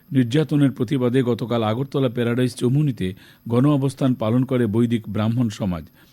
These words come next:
ওইসব ঘটনার প্রতিবাদে বৈদিক ব্রাহ্মণ সমাজ মেলার মাঠ থেকে একটি মিছিল করে প্যারাডাইস চৌমুহনীতে গণ অবস্থান পালন করে। তারা বাংলাদেশের প্রবহমান ঘটনার বিরুদ্ধে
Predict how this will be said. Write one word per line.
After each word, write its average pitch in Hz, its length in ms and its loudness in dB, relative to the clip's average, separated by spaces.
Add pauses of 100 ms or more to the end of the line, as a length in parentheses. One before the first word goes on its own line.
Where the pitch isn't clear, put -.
(500)
ওইসব 139 340 2
ঘটনার 123 380 2
প্রতিবাদে 131 540 0 (440)
বৈদিক 139 400 4
ব্রাহ্মণ 120 360 2
সমাজ 135 380 2
মেলার 120 280 4
মাঠ 127 200 2
থেকে 123 220 -2
একটি 113 200 -4
মিছিল 107 300 2
করে 104 240 0 (320)
প্যারাডাইস 131 380 2
চৌমুহনীতে 131 560 2
গণ 113 200 2
অবস্থান 107 420 -2
পালন 101 320 -2
করে। 87 220 -4 (400)
তারা 120 180 2
বাংলাদেশের 131 600 2
প্রবহমান 131 560 0
ঘটনার 110 480 0
বিরুদ্ধে 113 340 0